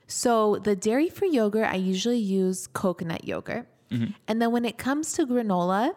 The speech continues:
Speaker 1: I like Purely Elizabeth, but also, like, if you don't find that, just take a look at the granola section, select a few of the gluten-free ones that you think look good,
Speaker 2: Mm-hmm.
Speaker 1: and then flip it over, look at the nutrition label, and choose the one with the lowest amount of sugar.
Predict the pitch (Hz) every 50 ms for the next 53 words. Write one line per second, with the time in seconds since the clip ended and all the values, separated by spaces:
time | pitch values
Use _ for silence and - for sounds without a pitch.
0 | - _ - 214 233 277 294 - - - 233 214 214 208 214 208 202 190 180 180
1 | - 190 190 190 180 190 208 - - - _ _ - - - - - _ 180 -
2 | 202 190 180 - - - - 254 294 294 - - 277 254 247 233 - 208 190 190
3 | - 202 202 214 226 226 233 220 170 - - 165 160 170 175 156 113 113 147 180
4 | - - _ - - _ - - 262 277 - - - - - 302 320 - - 381
5 | 262 208 196 226 - - - 190 - 202 - - 180 170 165 151 139 120 165 -
6 | - - - - - - - 175 202 - - - 220 220 214 220 247 302 - -
7 | - - - 214 - - 214 214 214 214 214 202 208 190 - 185 180 110 - 190
8 | - - 180 170 160 160 160 156 170 170 - - - - 180 - - 170 175 -
9 | 208 208 208 208 - 156 127 107 123 226 269 - - - 117 110 117 143 - -
10 | _ _ 214 220 220 214 196 214 240 262 277 254 214 208 220 226 - - - -
11 | 240 262 - 339 320 269 233 233 233 220 202 196 - 240 - 302 311 302 285 -
12 | - 226 214 - 220 208 190 175 170 170 - 165 160 165 170 - - 185 185 180
13 | 175 - - - 233 226 240 226 233 285 247 202 190 180 190 190 185 - - 190
14 | 180 170 165 160 160 170 170 - - - 175 170 151 - - - - 175 - -
15 | - 180 160 - - -